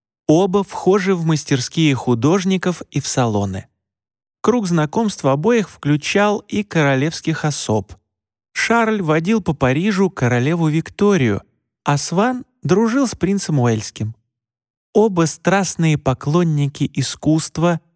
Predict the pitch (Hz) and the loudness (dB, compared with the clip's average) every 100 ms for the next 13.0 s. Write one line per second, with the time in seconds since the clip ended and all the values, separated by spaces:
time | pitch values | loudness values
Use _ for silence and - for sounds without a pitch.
0 | _ - 156 185 170 208 233 202 202 202 | _ -2 0 2 2 2 0 0 2 2
1 | 156 143 147 123 120 160 160 - 147 139 | 2 0 0 0 0 0 -2 -2 0 2
2 | 131 139 127 113 113 113 110 98 101 95 | 0 0 -2 0 2 2 2 0 -2 -6
3 | - _ _ _ _ 185 220 196 185 175 | -12 _ _ _ _ -2 0 0 2 2
4 | 170 131 120 110 117 208 220 _ 185 - | 0 0 -2 -2 0 0 0 _ -4 -2
5 | - 147 139 - 117 - 101 95 95 - | -4 -2 -2 -2 -6 -4 -4 -4 -8 -14
6 | _ _ _ _ _ _ _ _ 247 214 | _ _ _ _ _ _ _ _ 2 2
7 | 208 - 202 208 190 - 165 - - 139 | -2 0 0 2 0 0 -2 -2 -2 0
8 | 185 185 143 135 170 160 143 - 127 127 | 0 2 2 0 0 0 -2 0 0 0
9 | 175 202 196 190 - 175 156 131 123 120 | 0 0 0 -2 0 0 0 -2 0 0
10 | 120 117 - 127 160 170 - - 147 127 | 0 -2 0 0 0 -2 -6 -2 0 2
11 | 110 117 107 139 202 190 175 135 - 117 | 2 0 2 2 2 0 -2 -4 0 -2
12 | 117 - - 131 139 127 110 - - | -2 -4 -2 0 0 0 -2 -4 -14